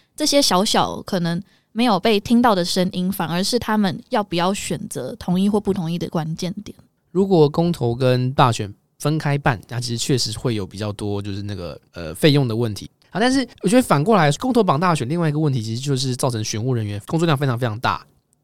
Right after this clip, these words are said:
Speaker 2: 那我觉得总体看下来，好像公投要不要绑大选的两个主要的问题就是，你觉得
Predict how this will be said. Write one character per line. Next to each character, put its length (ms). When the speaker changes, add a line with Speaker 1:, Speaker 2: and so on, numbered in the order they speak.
Speaker 2:
那 120
我 80
觉 160
得 200
总 160
体 100
看 200
下 160
来， 380
好 80
像 260
公 100
投 60
要 60
不 40
要 60
绑 100
大 200
选 120
的 100
两 140
个 120
主 180
要 80
的 80
问 160
题 140
就 100
是， 200
你 80
觉 160
得 300